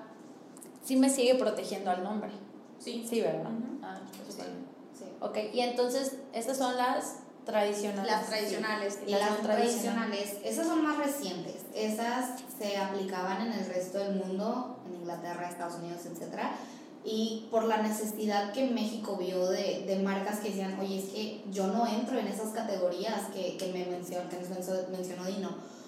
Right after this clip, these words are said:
Speaker 3: de cómo le hago, yo también quiero estar protegido", ¿no? Entonces México adopta de otras legislaciones lo que vendrían siendo las marcas no tradicionales, que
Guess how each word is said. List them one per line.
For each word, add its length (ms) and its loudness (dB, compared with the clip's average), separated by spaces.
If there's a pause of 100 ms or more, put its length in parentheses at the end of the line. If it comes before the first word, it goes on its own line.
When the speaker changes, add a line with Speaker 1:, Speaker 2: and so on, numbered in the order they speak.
(240)
Speaker 3:
de 300 0
cómo 240 6
le 100 4
hago, 340 4
yo 100 6
también 280 2
quiero 140 2
estar 240 0
protegido", 520 -4
¿no? 240 -2
Entonces 340 0
México 580 0
adopta 680 2
de 180 6
otras 300 4
legislaciones 800 0 (460)
lo 140 0
que 60 0
vendrían 340 2
siendo 240 0
las 140 0
marcas 500 -2
no 140 -2
tradicionales, 800 -2 (400)
que 140 -2